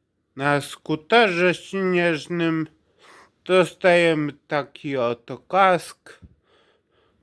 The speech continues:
Podoba mi się ten odlew także, to znaczy odlew składający się z dwóch części, ponieważ z gogli,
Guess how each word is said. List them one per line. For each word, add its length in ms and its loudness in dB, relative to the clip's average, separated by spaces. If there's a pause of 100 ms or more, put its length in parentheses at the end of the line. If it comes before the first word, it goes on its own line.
Podoba 680 4
mi 200 -2
się 260 -6
ten 420 -4
odlew 720 -4
także, 760 -4 (960)
to 140 -4
znaczy 540 0
odlew 600 -2
składający 880 -2
się 460 0
z 180 -4
dwóch 360 -6
części, 540 0
ponieważ 680 -4
z 120 -18
gogli, 880 0